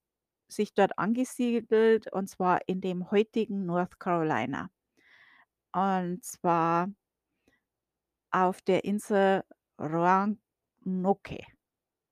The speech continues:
Roanoke, Roanoke. <laughs> Wie man das jetzt ausspricht, weiß ich nicht, aber ich sag jetzt einfach mal Roanoke. Und, äh,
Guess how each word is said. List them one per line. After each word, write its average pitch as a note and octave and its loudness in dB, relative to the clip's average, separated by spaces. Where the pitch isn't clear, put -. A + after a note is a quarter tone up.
Roanoke, F3+ -8
Roanoke. G3+ 2
<laughs> - 0
Wie B3+ 6
man C4 6
das A3+ 6
jetzt - -2
ausspricht, F#3 0
weiß A3+ 4
ich A3 -2
nicht, G3+ -6
aber E3+ -2
ich - -10
sag E3+ -4
jetzt - -10
einfach F3 -8
mal D#3+ -6
Roanoke. F#3 2
Und, F#3+ 4
äh, F3 4